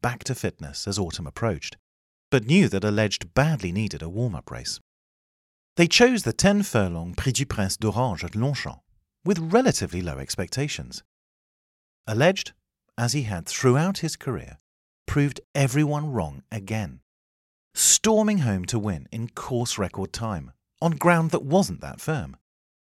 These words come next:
Come the second arc, O'Brien and Sangster, huge figures in global racing, and who together with Coolmore stud godfather John Magnier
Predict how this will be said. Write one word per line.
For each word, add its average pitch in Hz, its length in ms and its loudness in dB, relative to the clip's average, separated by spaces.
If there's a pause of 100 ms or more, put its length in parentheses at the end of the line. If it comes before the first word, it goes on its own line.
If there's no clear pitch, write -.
(520)
Come 220 180 6
the 135 80 4
second 101 400 0
arc, 117 380 -4 (520)
O'Brien 120 480 4
and 87 140 -4
Sangster, 190 540 -4 (400)
huge 262 500 -2
figures 101 340 0
in 98 120 -4
global 101 340 0
racing, 85 540 -4 (280)
and 117 120 -2
who 113 120 0
together 107 380 0
with 82 160 -8
Coolmore 101 420 -6
stud 87 360 -4
godfather 101 500 -4
John 85 260 -8
Magnier 85 540 -6